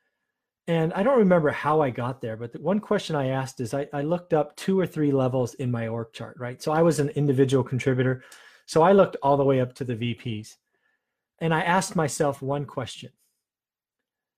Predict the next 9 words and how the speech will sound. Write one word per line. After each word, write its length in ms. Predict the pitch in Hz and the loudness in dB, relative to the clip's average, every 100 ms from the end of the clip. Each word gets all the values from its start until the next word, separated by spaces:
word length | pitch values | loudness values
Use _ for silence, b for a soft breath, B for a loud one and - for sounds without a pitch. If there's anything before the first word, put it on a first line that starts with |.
| _ | _
And 120 | 139 | -2
this 180 | 156 175 | -2 0
is 120 | 175 | 0
the 100 | 156 | 0
question 480 | - 143 127 - 127 | 2 0 0 -4 -4
that 160 | 127 - | -4 -6
changed 380 | 127 120 - | -6 -6 -8
my 120 | 117 107 | -12 -14
life. 380 | 113 113 _ | -14 -18 _